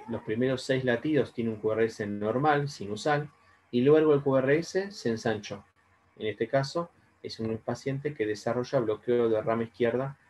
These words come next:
intermitente. O este otro paciente, en el cual claramente se ve que tiene frecuencias cardíacas bajas a sesenta, cincuenta y seis latidos por minuto.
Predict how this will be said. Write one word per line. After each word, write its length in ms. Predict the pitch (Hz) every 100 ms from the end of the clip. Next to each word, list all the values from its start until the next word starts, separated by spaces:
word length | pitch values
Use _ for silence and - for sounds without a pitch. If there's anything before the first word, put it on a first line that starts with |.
| _ _
intermitente. 880 | 117 117 120 110 - 104 101 95 - _ _ _ _ _ _ _ _ _ _ _ _ _ _ _ _ _ _ _ _ _ _ _ _ _ _ _ _ _ _ - - _ _ _ _ _ _ _ _ _
O 160 | - 127
este 180 | 139 131
otro 200 | 127 -
paciente, 600 | 123 - 175 139 139 143
en 80 | 110
el 120 | 101
cual 180 | 120 120
claramente 500 | 131 131 127 139 139
se 140 | -
ve 100 | 113
que 140 | 120 107
tiene 220 | 113 113
frecuencias 420 | 101 110 110 113
cardíacas 420 | 107 113 110 101
bajas 380 | 127 151 131 110
a 40 | 98
sesenta, 500 | 101 - 131 127 -
cincuenta 320 | 104 104 101
y 40 |
seis 140 | 120 117
latidos 280 | 113 117
por 180 | - 113
minuto. 420 | 135 147 143 165